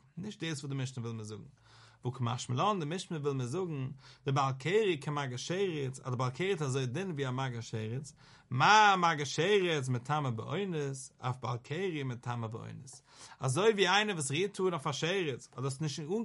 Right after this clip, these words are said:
דאס נישט געוואלט אומרühren, אבער דער מעשה, דאס דו אומרührt, דאס דער ווערן טמא. אין דערזעלבע זאך אויך דער בעל קרי, א פיל איז געווען באונס, נאך אלץ, דאס דו וויסן, טמא איז דער ווערן.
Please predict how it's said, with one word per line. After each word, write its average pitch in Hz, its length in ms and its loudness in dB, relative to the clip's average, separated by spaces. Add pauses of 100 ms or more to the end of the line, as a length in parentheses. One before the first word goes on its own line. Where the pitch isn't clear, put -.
דאס 135 140 -8
נישט 139 140 -4
געוואלט 220 360 4
אומרühren, 160 420 -2 (340)
אבער 175 100 2
דער 190 80 6
מעשה, 208 360 6
דאס 151 80 -4
דו 196 140 -6
אומרührt, 170 300 0
דאס 131 140 -4
דער 135 120 -2
ווערן 139 220 0
טמא. 117 320 -6 (460)
אין 127 80 -2
דערזעלבע 170 480 4
זאך 175 280 2
אויך 175 180 0
דער 139 140 -4
בעל 123 120 -2
קרי, 156 520 -6 (260)
א 135 80 -6
פיל 220 240 0
איז 226 160 6
געווען 196 280 2
באונס, 170 640 0 (300)
נאך 131 200 -4
אלץ, 180 200 0
דאס 135 120 -6
דו 135 120 -4
וויסן, 156 380 -4
טמא 147 300 -6
איז 135 140 -4
דער 117 140 -6
ווערן. 113 280 -6